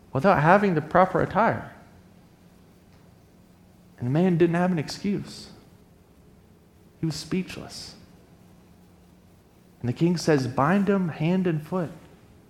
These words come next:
and throw him out into the darkness where there's weeping and gnashing of teeth." Oh.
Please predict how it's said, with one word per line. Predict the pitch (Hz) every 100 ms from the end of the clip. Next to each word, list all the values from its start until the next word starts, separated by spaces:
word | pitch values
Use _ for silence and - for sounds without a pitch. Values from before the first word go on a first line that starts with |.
| - - - - - - _ -
and | 110
throw | - 160
him | 175
out | 170 165
into | 139
the | 131
darkness | 127 131 160 - - - - - - - - - - - -
where |
there's | 85 104
weeping | 117 156 175 165
and | 123
gnashing | 131 151 - 151
of | -
teeth." | 147 - - - - - - - - - - - - - - - - - - _ -
Oh. | 151 214 127